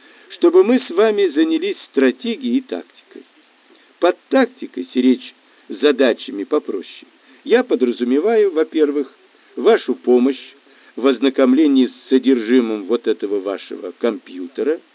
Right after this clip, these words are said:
Он, не глядя, ткнул большим пальцем себе за спину. Он у вас,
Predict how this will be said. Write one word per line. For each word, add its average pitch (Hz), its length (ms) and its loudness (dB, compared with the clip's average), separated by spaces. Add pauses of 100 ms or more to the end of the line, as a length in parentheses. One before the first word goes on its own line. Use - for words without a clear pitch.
(580)
Он, 123 200 2
не 123 100 2
глядя, 110 400 0
ткнул 117 420 -4
большим 113 480 -4
пальцем 113 460 -6
себе - 280 -10
за 104 180 -8
спину. - 300 -20 (840)
Он 190 300 2
у 156 120 2
вас, 165 200 0